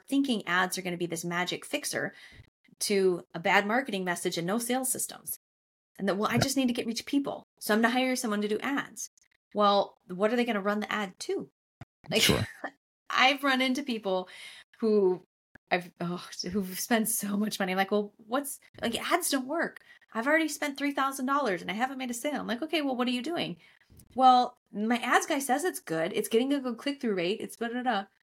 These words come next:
Speaker 1: "Okay, well, what is it, like, going to?" "Oh, well, here, this page. It's a checkout page. No
Speaker 2: Mm.
Speaker 1: copy, not a sales page, for, like, a thousand dollar
Speaker 2: Okay.
Speaker 1: offer." And I'm
Speaker 2: Yikes.
Speaker 1: like, "Just turn it off. Turn it off now. Like, this will never,
Speaker 2: Yeah.
Speaker 1: ever, ever work." <laughs> Stop.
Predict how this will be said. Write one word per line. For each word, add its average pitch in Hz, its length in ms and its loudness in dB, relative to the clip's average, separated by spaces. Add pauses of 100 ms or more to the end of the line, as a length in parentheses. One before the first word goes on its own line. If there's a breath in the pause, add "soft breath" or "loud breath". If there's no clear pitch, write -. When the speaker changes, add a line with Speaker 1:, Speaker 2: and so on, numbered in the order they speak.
(100)
Speaker 1:
"Okay, 254 220 2
well, 202 120 4
what 226 160 2
is 247 80 0
it, - 260 -4
like, 190 220 0
going 233 400 0
to?" - 280 -10 (340)
"Oh, 359 220 4
well, 247 360 2
here, 247 240 0
this 240 160 0
page. - 460 -4
It's 226 140 -4
a 262 40 -4
checkout 269 540 -6
page. - 400 -14 (320)
No 202 140 8
Speaker 2:
Mm. 107 120 8
Speaker 1:
copy, 208 360 0
not 208 160 0
a 285 40 -2
sales 202 300 -2
page, 202 260 -8 (240 soft breath)
for, - 80 6
like, 277 160 4
a 285 60 -2
thousand 262 400 4
dollar 254 240 2
Speaker 2:
Okay. - 100 0
Speaker 1:
offer." - 360 -6 (640 loud breath)
And - 140 2
I'm 311 60 -2
Speaker 2:
Yikes. 320 100 0
Speaker 1:
like, 320 180 0
"Just 349 180 2
turn 330 160 8
it 330 80 8
off. 208 260 4
Turn 277 160 2
it 262 60 4
off 247 160 6
now. - 140 -4 (180)
Like, 196 140 2
this 240 160 6
will 254 80 2
never, 214 280 4
Speaker 2:
Yeah. - 120 4
Speaker 1:
ever, 196 400 0
ever 175 420 -2
work." - 420 -4
<laughs> - 60 -14
Stop. - 920 -2